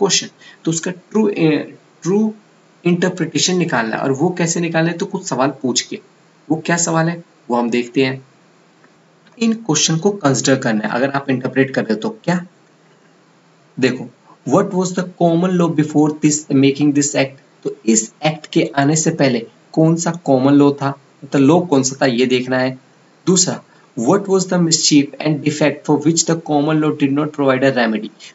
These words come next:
तो वो जो पहले वाला लॉ था, ऐसी कौन सी चीजों को वो cover नहीं करता था, उसके अंदर नहीं आती थी, कौन कौन से ऐसे crimes थे या mischief, मतलब कोई ऐसी हरकत थी जो नहीं आती थी,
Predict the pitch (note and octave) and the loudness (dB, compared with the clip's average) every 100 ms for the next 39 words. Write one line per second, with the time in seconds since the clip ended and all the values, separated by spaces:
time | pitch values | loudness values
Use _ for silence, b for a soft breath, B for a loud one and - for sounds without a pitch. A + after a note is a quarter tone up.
0 | - D3 C3+ D#3 F3 D3+ B2+ D3 D3+ D#3 | 0 0 2 -2 -2 -2 0 2 2 4
1 | C#3+ C#3+ C#3 G#2+ - B B C#3 C3+ E3+ | 6 4 2 -8 -8 B B -6 -2 -4
2 | - E3+ F#3 G3 G3 E3+ - D#3 D#3 E3 | -2 0 0 0 -2 -2 -2 0 0 2
3 | E3 D3+ D#3+ - C3 D3+ D#3+ D3+ D3 C#3+ | 2 0 -2 0 0 2 0 0 -2 -2
4 | C#3+ D#3+ C#3+ - - D3 D#3 C#3+ C#3+ D#3 | -6 -6 -6 -6 -2 0 0 0 0 2
5 | C3 C3 C3 - C3+ C3+ C3+ C3+ C3+ C#3 | 0 -2 -8 -2 0 2 2 0 0 -2
6 | - C3 C3 C3 C3+ C3+ C3 C3 - C#3 | 0 2 0 0 0 2 0 0 0 0
7 | C#3 C#3 - C#3+ C3+ C3 C3 C#3+ D3 C#3+ | -2 -6 0 2 4 2 0 -2 0 0
8 | C#3 C#3+ C3+ C3 C3+ | 2 2 0 -4 -10